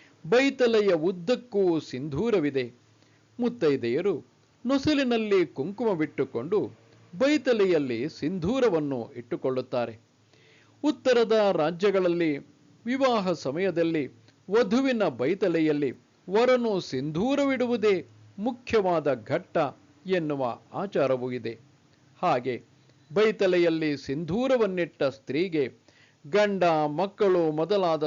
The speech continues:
ಸಕಲ ಸೌಭಾಗ್ಯಗಳು ಸ್ಥಿರವಾಗಿರುತ್ತವೆ ಎಂದು ನಂಬುತ್ತಾರೆ. ಸಿಂಧೂರ ಕಾಂತಿಯಿಂದ ಕೂಡಿದ ಬಾಲ ಭಾನುವಿನಂತೆ ಇದೆ ಆಕೆಯ ಬೈತಲೆ.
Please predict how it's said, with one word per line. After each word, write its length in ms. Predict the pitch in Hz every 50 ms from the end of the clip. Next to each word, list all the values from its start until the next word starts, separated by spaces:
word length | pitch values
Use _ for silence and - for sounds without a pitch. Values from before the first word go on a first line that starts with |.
| 143 135
ಸಕಲ 360 | - 160 170 - - 240 247 240
ಸೌಭಾಗ್ಯಗಳು 880 | 240 - 220 226 226 190 214 240 254 233 220 277 262 226 247 226 202 165 - - _ _ _ _
ಸ್ಥಿರವಾಗಿರುತ್ತವೆ 1080 | - - - - - 214 208 220 220 233 240 247 233 254 233 214 175 - 185 185 175 170
ಎಂದು 300 | 165 160 156 151 143 139 127 117 - _ _ _ _ _ -
ನಂಬುತ್ತಾರೆ. 680 | 127 135 147 175 170 139 127 127 - 135 123 123 120 110 - - - _ _ _ _ _ _ _ _ - - - - _ _ _ _ -
ಸಿಂಧೂರ 560 | - - 233 233 220 202 175 196 208 202 190 185 170 -
ಕಾಂತಿಯಿಂದ 720 | - 156 156 190 214 196 - 208 185 180 180 175 170 165 165 156 -
ಕೂಡಿದ 440 | - 147 160 190 185 185 170 165 165 151 143 135 123
ಬಾಲ 360 | 110 120 135 156 185 208 220 208 175 156 120
ಭಾನುವಿನಂತೆ 880 | 107 95 101 143 180 220 233 262 262 277 277 269 285 277 269 269 285 262 220
ಇದೆ 280 | 226 226 190 208 185 156 139 143 - _ _ _ -
ಆಕೆಯ 360 | - 165 156 - - 147 135 120 113
ಬೈತಲೆ. 540 | 101 95 113 131 151 151 170 143 123 117